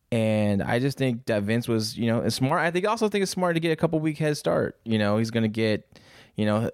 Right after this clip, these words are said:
eyes on them first. He has these great networks to pr-, to promote it. The U S A Network from fr-, you know, N B C, right? A B, uh, there's, uh, what, Sci-Fi Channel, you can throw commercials on. There's,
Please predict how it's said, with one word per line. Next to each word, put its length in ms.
eyes 260
on 120
them 140
first. 640
He 180
has 520
these 180
great 460
networks 680
to 140
pr-, 300
to 180
promote 360
it. 200
The 100
U 120
S 120
A 80
Network 400
from 140
fr-, 140
you 100
know, 160
N 120
B 120
C, 420
right? 280
A 120
B, 180
uh, 200
there's, 280
uh, 200
what, 140
Sci-Fi 420
Channel, 240
you 60
can 60
throw 120
commercials 380
on. 220
There's, 180